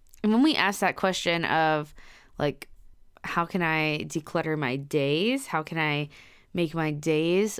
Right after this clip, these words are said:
more filled with what matters? How can I kind of minimize, <laughs> apply minimalism to my days?" That can bring a whole slew of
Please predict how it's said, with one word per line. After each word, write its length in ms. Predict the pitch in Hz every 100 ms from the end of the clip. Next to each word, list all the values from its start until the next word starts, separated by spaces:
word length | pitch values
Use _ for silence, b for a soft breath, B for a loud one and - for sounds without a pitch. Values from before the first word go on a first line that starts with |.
| -
more 340 | 196 196 208
filled 480 | - 208 202 208 202
with 280 | 202 208 202
what 240 | 202 196
matters? 540 | 202 196 196 196 196
How 120 | - 175
can 140 | 180
I 100 | 170
kind 200 | 175 165
of 220 | 156 151 - B _
minimize, 680 | 165 165 170 175 170 170 170
<laughs> 40 | -
apply 320 | 170 208 175
minimalism 520 | 170 165 160 165 165
to 80 | 156
my 120 | 156
days?" 320 | 151 151 190
That 180 | 170 226
can 180 | 320 254
bring 260 | 185 165
a 100 | -
whole 260 | 139 170 175
slew 420 | - 156 156 147
of 320 | - 135 131